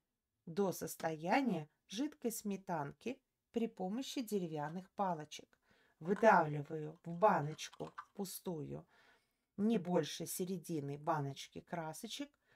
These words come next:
и постепенно разбавляю водичкой. Так как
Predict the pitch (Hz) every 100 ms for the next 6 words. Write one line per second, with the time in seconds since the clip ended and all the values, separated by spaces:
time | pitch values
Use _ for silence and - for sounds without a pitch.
0 | _ _ _ 254 330 247 233 190 180 180
1 | 247 302 233 - 208 214 175 175 156 165
2 | 185 214 190 160 165 - - - 156 _
3 | _ _ _ _ _ _ _ _ _ _
4 | _ _ _ _ _ _ 269 311 320 277
5 | 262 -